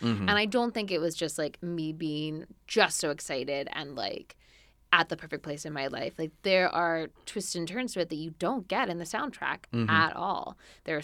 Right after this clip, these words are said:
Speaker 2: storylines you don't get. There are bad guys you don't really get a sense for at all. And there's this whole, like, underlying deal with Elphaba's relationship with Glinda
Speaker 1: Right.
Speaker 2: and how that develops that you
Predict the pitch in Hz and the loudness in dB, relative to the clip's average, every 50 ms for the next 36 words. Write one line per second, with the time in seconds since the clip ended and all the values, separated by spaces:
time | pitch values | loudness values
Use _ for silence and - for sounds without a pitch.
0 | - - - 180 185 196 185 165 151 151 135 - - - 165 165 160 160 - 165 | -2 -2 2 2 4 4 4 2 0 -2 -6 -8 -8 -8 -8 -8 -8 -8 -6 -4
1 | 165 160 - 170 165 160 165 160 - 165 151 202 220 185 - 151 151 135 127 - | -4 -4 -4 -4 -4 -4 -4 -2 0 2 4 4 2 2 0 -2 -2 -2 -4 -4
2 | 160 160 160 143 156 165 156 156 156 160 151 156 156 - 151 151 156 - - - | -2 -2 -2 -2 -2 -2 -2 -2 -2 -2 -4 -4 -6 -6 -8 -8 -8 -10 -10 -8
3 | - 87 - - - - - - - - - - - - - - - - - 180 | -8 -6 -6 -6 -4 -4 -4 -4 -4 -6 -6 -8 -12 -16 -20 -20 -16 -8 -4 0
4 | 185 180 175 175 175 175 170 - - 185 165 - - - - 180 180 180 180 180 | 0 2 4 4 4 2 2 0 -2 -2 -2 -2 -4 0 2 4 6 6 6 6
5 | 175 175 175 165 170 - _ - - - - - - - - - - - - _ | 6 6 4 2 0 -8 _ -20 -20 -20 -20 -20 -20 -20 -20 -20 -20 -20 -20 _
6 | _ _ _ - 170 175 175 165 160 - - - - _ _ - _ - - 190 | _ _ _ -4 0 2 2 2 2 -2 -8 -20 -20 _ _ -20 _ -2 0 2
7 | 202 202 208 208 202 185 185 175 175 170 170 165 202 240 240 226 190 180 165 160 | 4 6 6 8 8 8 6 4 2 0 -2 0 2 2 4 4 4 4 2 2
8 | - - - _ _ _ _ _ _ - - - 170 160 175 165 170 170 170 170 | 0 -8 -20 _ _ _ _ _ _ -6 -2 0 0 0 2 2 0 2 2 2
9 | 170 165 165 160 170 175 165 - 165 165 165 - - _ - 180 156 - 185 170 | 2 2 0 0 -2 -4 -2 0 0 0 0 -2 -8 _ -12 -12 -4 0 2 2
10 | 160 160 165 - - - - - - - - - 180 180 233 339 320 185 170 160 | 2 0 -2 -6 -14 -20 -20 -20 -20 -6 0 2 4 4 4 2 0 0 0 0
11 | 160 180 226 - _ _ _ _ - 110 113 123 127 110 - 190 185 - 190 196 | 0 -2 -2 -6 _ _ _ _ 2 4 6 6 6 4 2 0 2 4 4 4
12 | 202 208 202 196 208 196 190 277 349 359 269 247 233 - - - - - 202 214 | 4 4 2 2 0 0 0 2 2 2 2 2 0 -2 -6 -8 -8 -8 -8 -8
13 | 202 | -8